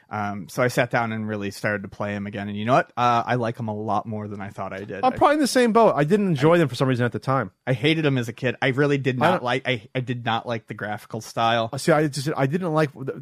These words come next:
Speaker 2: the mechanics to me were weird at the time. I, like, I just wasn't used to it versus a traditional platformer. Maybe
Speaker 1: Uh,
Speaker 2: that's why.
Speaker 1: um, but going back to them, I, I really, I really enjoy 'em.
Speaker 2: I'm trying to think, was, was there one from the Super Nintendo era I missed? 'Cause that was, I, I basically only played a Super Nintendo for, like, two years until I was off of it for,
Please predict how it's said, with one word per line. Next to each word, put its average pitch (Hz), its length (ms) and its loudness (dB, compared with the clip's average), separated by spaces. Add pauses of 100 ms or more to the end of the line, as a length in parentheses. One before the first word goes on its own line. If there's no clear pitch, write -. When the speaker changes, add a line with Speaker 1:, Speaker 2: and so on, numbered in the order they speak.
Speaker 2:
the 131 280 -6
mechanics 202 540 -2
to 185 60 -4
me 170 80 -2
were 135 140 2
weird 143 260 2
at 117 80 0
the 107 80 -6
time. 117 400 -4
I, 98 140 -8
like, 117 160 -8
I 139 80 -6
just 123 240 -12
wasn't 131 300 -4
used 127 180 -4
to 120 120 0
it 120 300 -4
versus 123 380 -2
a - 20 -6
traditional 113 380 -6
platformer. 101 600 -6 (100)
Maybe 127 100 -4
Speaker 1:
Uh, 110 40 -4
Speaker 2:
that's 107 200 -6
why. 98 300 -8
Speaker 1:
um, 127 260 2
but 135 160 0
going 175 220 4
back 143 220 2
to 135 80 -4
them, 113 220 0
I, 117 140 -2 (100)
I 113 100 -2
really, 104 400 -10 (340)
I 110 40 -10
really 95 280 -12
enjoy 104 260 -14
'em. - 140 -14 (400)
Speaker 2:
I'm - 60 -20 (140)
trying 185 160 -2
to - 80 2
think, 147 40 4
was, 120 100 2
was 123 160 0
there 123 120 0
one 165 160 0
from 180 120 -8
the 139 60 -2
Super 131 260 -8
Nintendo 113 240 -4
era 110 180 0
I 101 60 0
missed? 104 300 -6
'Cause 101 140 -8
that 107 260 -4
was, 98 160 -10
I, 98 260 -10
I 98 100 -10 (540)
basically 117 260 -2
only 104 80 -4
played 107 160 -2
a - 20 -2
Super - 180 -14
Nintendo 98 240 -8
for, - 100 -12
like, 85 100 -10
two - 180 -8
years 95 280 -6
until 92 180 -10
I 90 60 -4
was 85 140 -10
off 92 280 -8
of 85 80 -10
it 80 80 -12
for, 82 240 -12